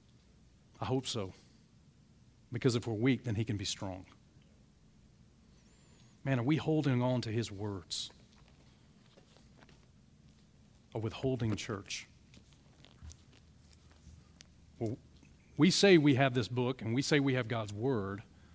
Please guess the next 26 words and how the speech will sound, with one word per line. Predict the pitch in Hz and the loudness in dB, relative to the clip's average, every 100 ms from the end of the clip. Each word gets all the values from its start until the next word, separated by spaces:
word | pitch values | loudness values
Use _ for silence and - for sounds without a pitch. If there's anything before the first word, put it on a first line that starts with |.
| - - - - - - - - - - - - | -20 -20 -20 -20 -20 -20 -20 -20 -20 -20 -14 -4
What | 151 | -2
are | |
we | 117 | 0
doing | 120 120 | 2 0
with | 95 95 | -2 -8
it? | - - - - - - - - - - - - - - - - - - - - | -14 -20 -20 -20 -20 -20 -20 -20 -20 -20 -20 -20 -20 -20 -20 -20 -20 -20 -20 -8
And, | 127 139 | -6 0
and | 143 | 4
you | 214 | 8
may | 208 | 8
be | 156 | 8
here | 160 156 | 6 6
today | 131 165 | 6 6
and | 139 | 6
you | 139 | 2
say, | 135 123 | 0 0
"Well, | 139 | 2
I'm | 165 | 4
not | 143 120 - | 2 0 -4
really | 135 135 | 0 2
sure | 120 151 135 | 2 2 2
we | 135 | 2
can | 131 | 2
have | 139 135 | 2 2
God's | 123 110 123 | 2 -2 -4
word | 117 | -6